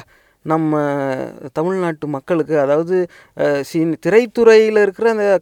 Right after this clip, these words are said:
திரை கவர்ச்சியே தான் அடிப்படையா இவங்கெல்லாம் அரசியல்ல ஜெயிச்சதுக்கு? அப்படி இருந்துச்சுனாக்க, எ-, எந்த பிரபலமான நடிகரும் அவங்களுக்கு வந்து எப்ப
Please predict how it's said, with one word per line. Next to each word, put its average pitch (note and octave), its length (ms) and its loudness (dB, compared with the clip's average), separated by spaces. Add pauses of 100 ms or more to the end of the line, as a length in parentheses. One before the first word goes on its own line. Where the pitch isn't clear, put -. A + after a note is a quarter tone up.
திரை G#3+ 200 0
கவர்ச்சியே G3+ 800 0
தான் G#3+ 420 0
அடிப்படையா D#3 500 0
இவங்கெல்லாம் D3+ 420 -2
அரசியல்ல D#3 460 -6
ஜெயிச்சதுக்கு? D3 600 -8 (460)
அப்படி E3+ 460 -4
இருந்துச்சுனாக்க, G#3+ 640 -2 (480)
எ-, F#3 160 0
எந்த C4+ 280 2
பிரபலமான B3 640 0
நடிகரும் A#3 880 0
அவங்களுக்கு F#3+ 540 0
வந்து G#3+ 300 -2
எப்ப F#3 320 2